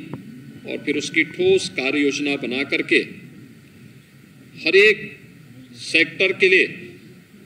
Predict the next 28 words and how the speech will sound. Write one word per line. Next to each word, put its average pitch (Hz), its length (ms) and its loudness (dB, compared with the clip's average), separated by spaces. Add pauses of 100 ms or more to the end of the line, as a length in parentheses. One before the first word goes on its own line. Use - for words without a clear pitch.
(540)
एक 190 180 4
सीनियर 208 520 4
अधिकारी 160 540 4
को 175 160 4
जिम्मेदारी 147 500 2
दे 143 180 2
करके 143 580 -4 (1040)
उस - 220 -2
सेक्टर 147 380 2
की 185 140 2
उन 180 120 2
संभावनाओं 143 680 -2
को 180 180 -2
जो 160 100 0
उत्तर 143 260 -4
प्रदेश 151 420 0
को 160 500 -4
आगामी 139 420 0 (1120)
पाँच 151 320 -6
वर्ष 156 320 -4
के 139 160 -2
अंदर 160 600 -4 (800)
वन 156 240 -4
ट्रिलियन 156 460 0
डॉलर 151 340 -2
की 160 120 -4
इकोनॉमी 147 500 -2
के 151 360 0